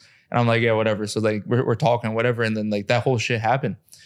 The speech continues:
And he didn't realize, like, who I am in New York or the connections I have. And, like,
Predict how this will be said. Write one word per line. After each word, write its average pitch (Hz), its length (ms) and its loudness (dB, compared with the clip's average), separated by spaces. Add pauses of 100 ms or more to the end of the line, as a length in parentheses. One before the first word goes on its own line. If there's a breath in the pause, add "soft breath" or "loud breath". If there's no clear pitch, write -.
And 120 80 0
he 143 80 4
didn't 160 200 4
realize, 123 460 4
like, 107 240 -2
who 123 160 0
I 117 100 2
am 120 160 0
in 113 60 -2
New 117 60 -2
York 120 200 0
or 110 80 2
the 107 100 -4
connections 117 380 -2
I 110 60 0
have. 101 220 -2
And, 107 160 -2
like, 101 180 -6